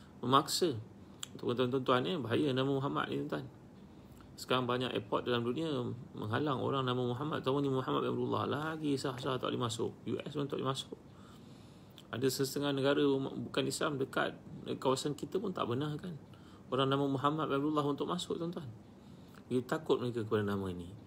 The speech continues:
Kerana nama ni dah jadi satu dominan di negara Eropah sana.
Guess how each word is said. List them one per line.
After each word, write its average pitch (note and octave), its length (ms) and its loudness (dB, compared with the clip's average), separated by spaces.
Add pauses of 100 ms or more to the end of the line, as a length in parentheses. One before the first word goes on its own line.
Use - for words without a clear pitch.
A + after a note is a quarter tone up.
(220)
Kerana C#3+ 320 4
nama D3 160 4
ni F3 80 2
dah D#3 160 6
jadi D3+ 160 6
satu C#3 240 4
dominan C3+ 560 4
di B2+ 160 0
negara C#3 320 4 (320)
Eropah A#2 480 2
sana. G#2+ 320 -4